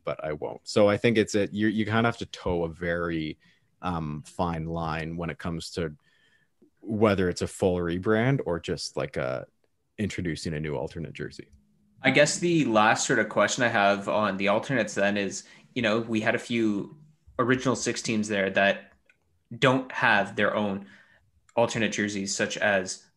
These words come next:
Speaker 2: Montreal, Chicago, and, sorry, not Chicago, Montreal, Detroit, and the New York Rangers. Is it time now that the N H L sort of move away from that tradition a bit, um, and give these teams alternate jerseys? Because, you know, they've been around long enough now.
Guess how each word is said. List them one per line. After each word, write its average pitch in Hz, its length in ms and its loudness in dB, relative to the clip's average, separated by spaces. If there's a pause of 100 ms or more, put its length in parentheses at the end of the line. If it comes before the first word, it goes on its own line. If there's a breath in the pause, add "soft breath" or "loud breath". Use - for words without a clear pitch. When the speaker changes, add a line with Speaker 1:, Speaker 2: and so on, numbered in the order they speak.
(140)
Speaker 2:
Montreal, 101 800 2 (100)
Chicago, 95 880 0 (160)
and, 98 420 0 (400)
sorry, 104 300 0 (220)
not 101 120 -2
Chicago, - 420 -8
Montreal, 107 380 0
Detroit, 98 480 -6
and 95 320 -6
the 95 280 -8
New 104 160 -4
York 101 280 -2
Rangers. 110 460 -2 (440 loud breath)
Is 127 180 2
it - 160 -4
time 156 400 4
now 113 400 4 (280 loud breath)
that 113 140 2
the 117 120 2
N 117 80 4
H 120 180 2
L 110 160 6
sort 117 220 0
of 110 100 -2
move 127 200 2
away 113 280 4
from 120 200 -2
that 107 140 2
tradition 104 400 -2
a 98 40 0
bit, 101 380 -2 (440 loud breath)
um, 104 520 0
and 110 240 0
give 117 200 0
these 110 220 -2
teams 107 360 -2
alternate 113 520 -2
jerseys? 104 500 -4
Because, 107 460 -2
you 123 60 -2
know, 110 300 0
they've 113 200 -2
been 143 100 0
around 131 300 0
long 110 180 2
enough 107 260 0
now. 101 300 -2